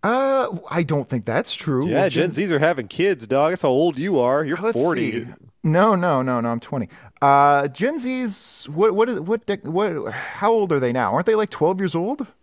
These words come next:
Speaker 2: No, they're in their twenties now, bro.
Speaker 1: Oh, because we kinda skipped the Gen Y. We just kinda went from X, and then we said millennials,
Speaker 2: Yeah.
Speaker 1: and then we went straight to Z. So I guess
Speaker 2: Yeah.
Speaker 1: millennials are Gen Y,
Speaker 2: You and I
Speaker 1: technically.
Speaker 2: are nothing.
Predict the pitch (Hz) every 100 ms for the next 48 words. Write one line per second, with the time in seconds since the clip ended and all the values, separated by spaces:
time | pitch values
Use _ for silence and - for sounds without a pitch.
0 | _ - 110 143 269 175 147 127 - _
1 | _ 120 190 151 - 190 180 113 127 180
2 | 156 98 120 170 - 370 381 - 392 339
3 | - - 233 175 127 139 120 113 107 92
4 | - 131 208 269 240 196 156 135 - 147
5 | 131 147 151 151 - - - 139 135 135
6 | 131 113 156 135 123 135 131 113 98 104
7 | 117 - - - 80 98 160 - - -
8 | 123 123 120 117 113 110 - - 117 98
9 | - 98 98 101 78 - 147 160 214 -
10 | 139 131 123 107 104 92 101 92 76 71
11 | 101 139 277 127 170 131 92 95 170 -
12 | 78